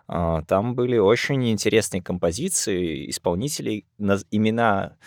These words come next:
и названия которых, эм, у нас, скорее всего, нашим слушателям ничего не скажут. А, к-, действительно ли ты тогда слушал такую музыку, или это просто ты, как бы, уложил такую подборку сейчас туда?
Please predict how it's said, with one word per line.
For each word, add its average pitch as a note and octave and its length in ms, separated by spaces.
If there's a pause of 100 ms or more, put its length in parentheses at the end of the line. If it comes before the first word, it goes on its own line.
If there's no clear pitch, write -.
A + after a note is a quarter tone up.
(280)
и F#2+ 120
названия F#2+ 640
которых, C3+ 540
эм, E2+ 600 (240)
у F2+ 100
нас, G#2 360
скорее G2 360
всего, A2 300
нашим G#2 300
слушателям B2+ 580 (400)
ничего G2+ 680
не A2 140
скажут. - 460 (520)
А, D#2+ 540 (720)
к-, - 120 (240)
действительно C3 640
ли G#2+ 120
ты - 100
тогда G2+ 240
слушал F#2 380
такую F2 320
музыку, C#3 400
или F2 180
это E2 160
просто - 320
ты, E2+ 180
как D2+ 220
бы, D#2 120
уложил F#2 440
такую A#2 320
подборку C3+ 640
сейчас C3 440
туда? A#2+ 400